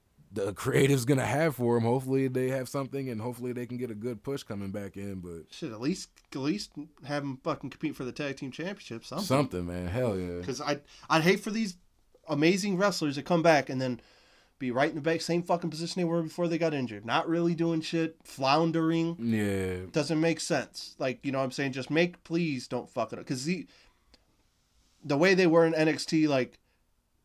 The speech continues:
Speaker 2: you've absolutely killed their characters. Like, Sammy was dope on N X T. Kevin Owens was an unstoppable monster on N X T.
Speaker 1: He was nice in the beginning. Like, they let him beat Cena and shit upon arrival, and
Speaker 2: Yeah.
Speaker 1: he had some title runs, but then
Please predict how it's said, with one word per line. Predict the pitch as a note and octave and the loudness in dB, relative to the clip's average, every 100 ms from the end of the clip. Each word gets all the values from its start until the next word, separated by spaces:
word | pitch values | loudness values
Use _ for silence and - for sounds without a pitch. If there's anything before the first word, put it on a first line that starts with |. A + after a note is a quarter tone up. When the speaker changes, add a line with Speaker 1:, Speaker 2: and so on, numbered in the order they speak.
| _ - | _ -2
Speaker 2:
you've | E3 F3 C#3+ - | 2 2 0 4
absolutely | D#3 D#3 E3 D3+ | 6 6 2 0
killed | C3+ C#3+ | 0 -2
their | - | -4
characters. | - - - - - _ _ _ _ _ _ _ _ | -10 -14 -16 -20 -20 _ _ _ _ _ _ _ _
Like, | E3 C#3 | 0 0
Sammy | C3+ E3 F3+ G3 F#3+ F3+ _ _ _ _ _ _ _ | 6 6 8 4 0 -6 _ _ _ _ _ _ _
was | C3+ C3 | -6 -4
dope | B2 C#3+ C3+ | 2 2 4
on | A2+ | -2
N | A2 | -2
X | G2+ - | -8 -10
T. | - - _ _ _ _ _ _ - | -14 -16 _ _ _ _ _ _ 2
Kevin | F#3 E3+ | 4 8
Owens | E3+ C#3+ C3 | 6 4 0
was | C#3 C3 - - | -2 -2 -4 -6
an | C3 G#2+ - | -6 -6 -6
unstoppable | - D#3 D#3 - D3 C#3+ C3 C3 | 2 2 2 4 4 4 0 -4
monster | B2 A#2+ G#2 G#2+ | 0 -2 -4 -10
on | G2+ | -10
N | E2 | -10
X | F#2+ - | -12 -14
T. | - - | -16 -6
Speaker 1:
He | F3 | -2
was | A3+ F3 | 2 4
nice | F3 E3 D3 C#3 - | 6 4 2 -4 -4
in | D3 | 0
the | C3 | 2
beginning. | A#2 G#2+ B2 A2 G2+ | 2 2 2 2 0
Like, | G2+ G2 | -2 -2
they | G#2+ | -2
let | A#2+ | 0
him | A2+ G#2 | 0 0
beat | A2+ A#2 | 0 -2
Cena | G2+ A#2 A2+ G#2+ | -4 -4 -2 -2
and | G#2 G#2 | -2 -4
shit | - G#2 | -4 -4
upon | G2+ A2+ G#2 | -4 -4 -4
arrival, | G2+ G#2 G#2 G#2 G2 G2+ G2+ | -4 -2 -2 -2 -2 -4 -4
and | G2 | -2
Speaker 2:
Yeah. | C#3 | -2
Speaker 1:
he | |
had | A2+ A2 | -2 -4
some | - | -6
title | A2+ A#2+ A2 G#2+ | -4 -2 -2 -2
runs, | A2 A2 G2 | -2 -2 -2
but | G#2 | -4
then | G#2 G#2+ G#2 | -4 -2 -4